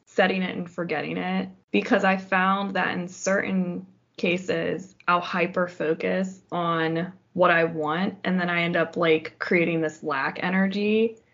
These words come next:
like, kinda, like, doing the opposite of it. I'll do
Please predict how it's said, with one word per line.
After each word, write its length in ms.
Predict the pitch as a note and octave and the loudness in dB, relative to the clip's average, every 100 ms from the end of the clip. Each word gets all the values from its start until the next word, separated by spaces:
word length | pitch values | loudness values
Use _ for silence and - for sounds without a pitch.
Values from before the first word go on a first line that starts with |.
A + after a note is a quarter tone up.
| _ - | _ 2
like, 140 | F#3+ | 4
kinda, 200 | A#3+ A3+ | 4 4
like, 320 | A3 F#3 - | 4 2 0
doing 280 | F#3+ F#3 F3+ | 0 0 0
the 180 | E3+ - | -4 -4
opposite 880 | D3+ D#3 E3+ E3 D3+ C3 - - _ _ | -4 -4 -8 -6 -4 -2 -4 -6 _ _
of 220 | E3 E3 | 2 4
it. 420 | F#3+ A3 A#3 - - | 4 4 2 -2 -4
I'll 180 | F#3+ G3+ | 0 0
do 320 | G#3 G#3 G3+ | 2 0 0